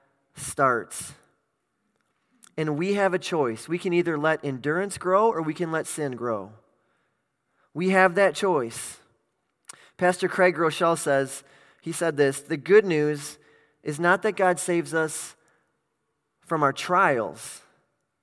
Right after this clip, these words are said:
The good news is that God saves us from our sins."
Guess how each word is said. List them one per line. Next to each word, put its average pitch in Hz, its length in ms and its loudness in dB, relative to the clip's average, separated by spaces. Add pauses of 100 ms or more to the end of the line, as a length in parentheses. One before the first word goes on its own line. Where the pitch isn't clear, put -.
(440)
The 165 120 -4
good 226 200 2
news 170 220 4
is 151 100 -6
that 160 160 2
God 156 180 2
saves 180 360 0
us 143 160 0
from 147 180 -6
our 120 120 -2
sins." 110 580 -10